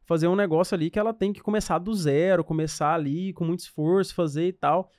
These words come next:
Não, aqui não. É coisa que ela já faz. Você gasta? Beleza. Você, pô, abastece o carro? Tem como. É, vários postos aí, por exemplo, quilômetro de vantagem do Ipiranga, tem o Shell Box da, do Shell,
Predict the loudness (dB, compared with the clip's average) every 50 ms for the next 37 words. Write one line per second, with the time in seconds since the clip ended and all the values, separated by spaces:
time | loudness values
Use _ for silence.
0 | _ _ _ -2 0 0 0 0 0 0 0 0 -2 -4 -4 -4 -2 -2 -2 -2
1 | -2 -4 -2 -2 -4 -4 -4 -4 -4 -4 -4 -2 -2 -2 -2 -2 -4 -6 -4 -2
2 | 0 0 0 -2 -4 -8 -14 _ _ _ _ _ _ _ -8 -4 -2 0 0 2
3 | 2 0 0 -2 -4 -4 -2 0 2 2 2 0 -2 -6 _ -4 0 0 0 2
4 | 2 0 -2 -2 0 2 2 4 4 2 0 -4 -10 _ _ _ -2 -2 -2 0
5 | -2 -2 0 -2 -4 -4 -8 -10 -10 -6 -4 -2 -2 -2 -4 -6 -10 -12 -4 0
6 | 2 2 4 2 0 -2 0 2 4 4 4 2 0 -2 -2 -2 0 0 0 0
7 | 0 0 0 -2 -2 -6 -12 _ _ _ -20 -20 _ _ _ 2 4 4 4 4
8 | 2 2 0 2 4 4 4 6 4 4 2 0 0 0 0 2 2 4 4 2
9 | 2 2 2 0 0 -2 -4 _ _ _ _ _ _ _ 0 2 2 4 4 4
10 | 4 4 2 2 0 2 2 4 4 4 4 4 4 4 4 2 0 -2 -2 0
11 | 0 0 0 -2 -2 -4 -4 0 2 4 4 4 4 2 2 0 -4